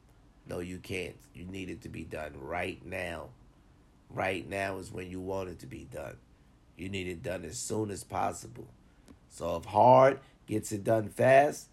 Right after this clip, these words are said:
then that's what the fuck you need. Hard and fast. I'm telling you,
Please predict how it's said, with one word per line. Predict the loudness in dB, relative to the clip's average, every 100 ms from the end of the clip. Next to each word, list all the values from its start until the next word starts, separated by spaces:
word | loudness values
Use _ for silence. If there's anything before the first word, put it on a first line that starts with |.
| -20 -16
then | -10 -6
that's | -6 -8
what | -12
the | -10
fuck | -8 -8 -8
you | -8
need. | -8 -8 -8 -12 -20 -20
Hard | -6 0 2 2 -2
and | -6 -6
fast. | -4 -2 -4 -8 -16 -18 -20 _ -20 -20 _ _ _ -20 -20 -20 -20 _ -20 -20 -16
I'm | -6
telling | 0 0 0
you, | -6